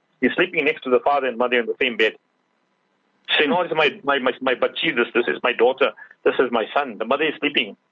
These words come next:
Ji. Sharia put a stop from the beginning. From the age of seven,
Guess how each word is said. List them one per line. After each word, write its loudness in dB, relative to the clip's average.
Ji. -4
Sharia 2
put 2
a 4
stop -2
from -2
the -2
beginning. -4
From 0
the 4
age 2
of 4
seven, 0